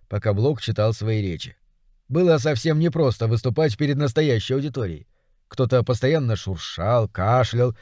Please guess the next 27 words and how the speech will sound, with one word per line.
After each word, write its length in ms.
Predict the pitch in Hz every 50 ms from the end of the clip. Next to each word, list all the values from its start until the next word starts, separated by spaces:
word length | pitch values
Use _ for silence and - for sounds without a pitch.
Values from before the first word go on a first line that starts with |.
| - _ _
явно 420 | - 113 120 123 117 123 127 123
недовольный 580 | 120 123 120 120 117 127 127 123 123 123 123 113
тем, 240 | - 143 147 139
что 180 | 117 - - 127
он 100 | 127 127
еще 260 | 131 127 117 - 131
не 120 | 131 131 123
закончил. 600 | 117 127 117 117 123 123 123 113 - - - - _ _ _ _ _ _ _ _ _ _
А 120 | _ - 160
этот 260 | 190 208 190 190 143
маленький 420 | 151 165 170 170 165 160 131 156
человечек, 540 | - - 147 147 160 185 196 151 139 135 - - _ _ - _ _
Блоку 380 | - 98 120 135 135 120 - -
с 60 | -
трудом 360 | - 170 190 165 160 135 117
удалось 320 | 120 117 127 127 135 127 110
запомнить, 460 | 147 147 117 165 156 135 131 127 113
что 160 | - - 131
его 140 | 127 120 120
зовут 340 | 107 117 113 117 110 - - - _
Йенсен, 540 | 123 110 160 175 170 131 - 165 156 123 - _ _ _ _ _
никак 440 | - 151 156 139 113 131 131 135 -
не 180 | 170 170 190 196
реагировал 580 | 196 190 165 143 127 127 127 143 160 175 175
на 80 | 160 147
его 200 | 135 123 135 147
слова, 380 | 117 165 165 165 180 151 -